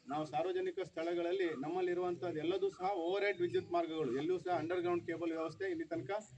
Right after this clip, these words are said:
ಗ್ರಾಮೀಣ ಭಾಗದಲ್ಲಿ ಇಲ್ಲ. ಆದಷ್ಟು ನಾವು ನಡೆದಾಡುವಂತಹ ಜಾಗದಲ್ಲಿಯೇ ನಮ್ಮ ಕರೆಂಟ್ ಕಂಬಗಳು ಇರುವುದರಿಂದ ನಾವು ರಸ್ತೆಯಲ್ಲಿ ಹೋಗ್ತಾ ರಸ್ತೆ ಅಂಚಿನಲ್ಲಿ ಕರೆಂಟ್ ಲೈನ್ ಇರ್ತದೆ. So ಮಳೆಗಾಲದಲ್ಲಿ ಅಥವಾ ಗ್ರಾಮೀಣ ಪ್ರದೇಶಗಳಲ್ಲಿ ಯಾವುದೇ ಒಂದು ವಿದ್ಯುತ್ ಅವಘಡಗಳು ಸಂಭವಿಸುವಂತಹ ಸಾಧ್ಯತೆ ಜಾಸ್ತಿ. ಯಾಕಂದ್ರೆ ಒಂದು ಟೊಂಗೆ ಬಿದ್ರೂ ಸಹ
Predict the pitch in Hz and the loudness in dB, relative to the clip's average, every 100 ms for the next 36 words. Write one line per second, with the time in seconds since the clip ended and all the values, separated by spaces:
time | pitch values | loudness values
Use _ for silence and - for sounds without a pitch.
0 | - - 285 202 - 170 170 170 180 190 | -14 -2 0 2 0 2 2 4 4 6
1 | - - _ - - 147 202 - 190 190 | 4 -2 _ -18 -4 -2 0 -2 0 0
2 | 165 165 196 202 381 359 180 175 180 185 | 2 2 2 2 2 0 0 2 2 2
3 | 185 196 226 262 226 214 196 190 403 415 | 2 6 6 6 4 2 0 -2 -4 -6
4 | 381 381 370 349 370 339 381 370 339 330 | -4 0 0 2 0 0 0 2 4 2
5 | 311 - 392 349 370 - 208 208 208 392 | 0 -2 0 2 0 -4 -4 -4 -2 -2
6 | - 285 202 180 - 175 170 175 156 135 | -2 -4 0 -2 -2 0 2 2 0 -4
7 | 113 - - - - 185 165 175 190 185 | -4 -10 -16 -16 -10 -4 2 4 6 4
8 | 175 180 180 165 175 147 170 196 190 170 | 4 4 4 2 -2 0 0 0 -4 -4
9 | 170 160 160 196 202 180 143 160 185 190 | -4 -2 -2 2 2 2 2 2 2 2
10 | 175 160 170 196 143 175 190 202 202 202 | 2 2 4 2 2 0 2 2 4 2
11 | 190 175 190 196 185 359 359 - 175 180 | 0 -2 0 2 2 0 -4 0 4 6
12 | 160 - - 160 180 185 202 170 175 175 | 4 0 0 0 2 0 2 4 2 0
13 | 143 175 175 196 180 175 170 196 180 180 | -4 -2 -2 0 -2 0 0 2 2 0
14 | 180 170 190 | 0 2 0